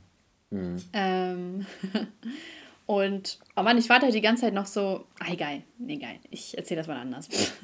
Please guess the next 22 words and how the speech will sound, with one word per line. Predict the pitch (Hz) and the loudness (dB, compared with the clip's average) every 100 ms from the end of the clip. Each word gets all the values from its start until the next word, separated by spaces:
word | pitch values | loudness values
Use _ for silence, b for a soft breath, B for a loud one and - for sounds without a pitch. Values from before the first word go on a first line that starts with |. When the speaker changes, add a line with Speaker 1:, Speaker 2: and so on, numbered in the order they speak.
| 196 - - - B B 254 | -14 -14 -6 -6 B B -4
Speaker 2:
Ich | 196 | 0
erzähl | 196 233 | 4 6
das | 208 | 4
privat, | - 202 214 269 | 4 4 6 4
aber | 196 196 | 4 2
ich | 220 | 2
erzähl | 220 | 4
dir | 214 190 | 4 4
erst | 185 196 | 2 0
in | 185 170 | -4 -4
ein | - | -6
paar | - 165 | -6 -8
Tagen. | 139 - - B B B | -8 -10 -14 B B B
Speaker 1:
Mhm. | 85 78 B - | -10 -10 B 2
Speaker 2:
Ähm, | 185 185 180 175 175 175 - _ _ | 4 4 2 -2 -6 -8 -16 _ _
und | 214 202 | -2 2
mein | 190 | 2
Lied | 190 320 247 | 4 4 4
der | 180 | 2
Woche | 170 170 208 208 - | 2 0 -2 -6 -2
ist | 202 180 165 175 302 - - - - - - _ _ _ _ _ _ | 0 0 -2 -2 -2 -4 -12 -12 -12 -12 -12 _ _ _ _ _ _
von | _ - 147 143 147 156 190 233 | _ -10 -6 -4 -4 -6 -4 -4